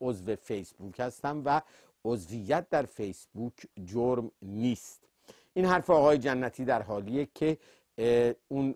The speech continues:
کارگروه تعیین مصادیق مجرمانه مدت هاست که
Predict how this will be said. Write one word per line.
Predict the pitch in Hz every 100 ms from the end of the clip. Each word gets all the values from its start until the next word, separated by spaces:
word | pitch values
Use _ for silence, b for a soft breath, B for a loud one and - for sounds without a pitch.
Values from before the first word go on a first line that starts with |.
| - -
کارگروه | 131 120 104 101 135 185 143
تعیین | - 117 110 104 107
مصادیق | 107 101 - 107 104 92 104 - b b _
مجرمانه | 110 117 101 110 107 117 110 104 95 185
مدت | 202 165 90 107 -
هاست | - 127 - -
که | - 156